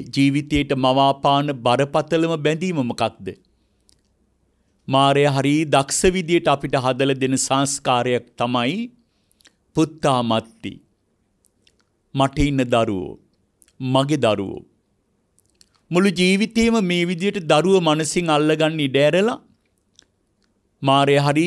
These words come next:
සතුටක් විඳිනවා. දැන් ඉතින් එයා ගැලවෙන්නේ නෑ. දැන් ඉතින් එයා ගැලවෙන්නේ නෑ.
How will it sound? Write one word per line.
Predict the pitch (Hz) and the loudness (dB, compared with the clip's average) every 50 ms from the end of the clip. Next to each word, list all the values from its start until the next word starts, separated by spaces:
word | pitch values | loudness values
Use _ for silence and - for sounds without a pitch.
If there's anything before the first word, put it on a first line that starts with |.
| 190 202 | 0 -2
සතුටක් | 190 - - 147 143 160 143 - 139 127 - - | -2 0 0 0 0 -2 -2 -2 -2 -4 -2 -4
විඳිනවා. | 139 135 131 127 131 131 127 | -4 -2 0 0 0 0 0
දැන් | 117 131 139 156 180 196 | 0 0 -2 0 0 -2
ඉතින් | 202 196 202 190 160 | -4 -4 -4 -6 -2
එයා | 151 143 135 131 | 0 0 0 0
ගැලවෙන්නේ | 123 123 117 113 107 104 107 101 98 98 | 0 0 0 0 0 0 -2 -4 -4 -6
නෑ. | 98 85 - - - - _ _ _ _ _ _ _ _ _ _ _ _ _ _ _ _ _ | -8 -12 -14 -16 -20 -20 _ _ _ _ _ _ _ _ _ _ _ _ _ _ _ _ _
දැන් | 127 143 147 180 196 | -2 0 0 2 0
ඉතින් | 214 196 208 180 156 | -2 -2 -2 -2 0
එයා | 143 131 127 | 0 0 0
ගැලවෙන්නේ | 117 117 113 110 110 104 107 101 101 104 - 80 - | 2 0 2 2 0 0 -2 -6 -6 -8 -10 -12 -14
නෑ. | - - | -14 -20